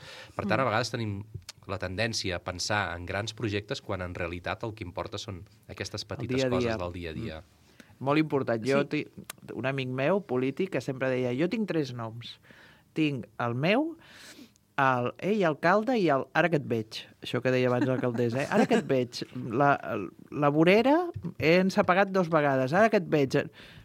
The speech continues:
Speaker 2: Vull dir que és veritat, és veritat. Les petites coses són les que se't queden a tu a la memòria, no? Suposo. Sí, sí.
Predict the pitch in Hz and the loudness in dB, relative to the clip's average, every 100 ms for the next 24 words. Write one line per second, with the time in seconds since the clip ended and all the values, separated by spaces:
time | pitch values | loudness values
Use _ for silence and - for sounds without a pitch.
0 | _ - 131 127 123 120 107 _ - - | _ 0 2 2 2 2 0 _ -20 -6
1 | 131 135 135 127 123 131 127 127 - 135 | -2 2 2 2 0 0 2 0 0 0
2 | 156 196 190 - 202 214 - 180 180 - | 0 0 0 2 2 2 0 0 0 -2
3 | 170 143 - 165 170 156 160 165 175 147 | -2 -2 0 2 2 2 2 6 6 4
4 | 131 123 123 123 120 120 165 214 - 123 | 0 -2 -2 -2 -4 -4 -8 -8 -12 -4
5 | 123 151 214 269 - - - - | -2 -2 -4 -8 -8 -8 -8 -12